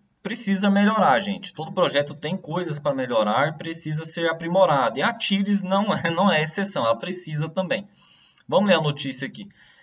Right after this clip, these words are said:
As altas, as taxas de transferências e de saque da Tiris dispararam nas exchanges nacionais e internacionais por causa da valorização do token dos altos custos da rede Ethereum,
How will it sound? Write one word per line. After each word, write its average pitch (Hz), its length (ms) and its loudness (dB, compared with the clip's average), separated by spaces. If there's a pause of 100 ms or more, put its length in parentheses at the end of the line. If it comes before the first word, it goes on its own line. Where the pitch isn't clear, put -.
(140)
As 135 220 -4
altas, 208 480 4
as - 160 -2
taxas 202 360 2
de 170 100 -6
transferências 139 840 -4
e 151 120 -4
de 151 100 -4
saque 120 340 -4
da 135 140 -2
Tiris 139 480 -6
dispararam 156 580 0
nas 139 220 0
exchanges 135 420 -6
nacionais 147 540 -2
e 160 60 -2
internacionais 135 600 -4
por 185 300 -8
causa 160 260 0
da 156 120 -2
valorização 147 560 -4
do 156 100 -2
token 165 460 -6
dos 175 200 -6
altos 170 360 -2
custos 151 400 -10
da 156 100 -2
rede 143 240 -2
Ethereum, 123 480 -6